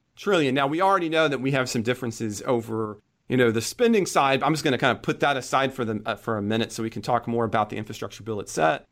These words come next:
itself. Uh, what makes this, uh, a compromise is this is, it's totally on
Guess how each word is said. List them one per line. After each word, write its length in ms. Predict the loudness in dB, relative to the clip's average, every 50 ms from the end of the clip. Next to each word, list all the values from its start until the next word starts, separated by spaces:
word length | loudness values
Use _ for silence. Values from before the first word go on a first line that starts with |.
| _ _ _ -8
itself. 560 | -6 -6 -6 -4 0 2 4 4 2 0 -2 _ _ _ _ _ _ _ _ -2
Uh, 260 | 0 2 4 2 2
what 360 | 0 -2 0 2 2 2 2
makes 320 | 0 0 0 0 -2 -6 -10
this, 400 | -4 -2 0 0 0 -2 -6 -10 _ _ _ -6 -4
uh, 440 | -2 -2 0 0 -2 -2 -2 -2 0
a 100 | 0 0
compromise 840 | 0 0 0 2 2 4 4 2 2 2 2 2 2 2 2 2 2
is 200 | 0 0 0 -2
this 200 | -6 -6 -6 -4
is, 100 | -4 -2
it's 240 | -2 -2 -2 -6 -12
totally 540 | -8 -4 0 0 2 2 2 4 4 2 2
on 340 | 2 2 2 2 2 -2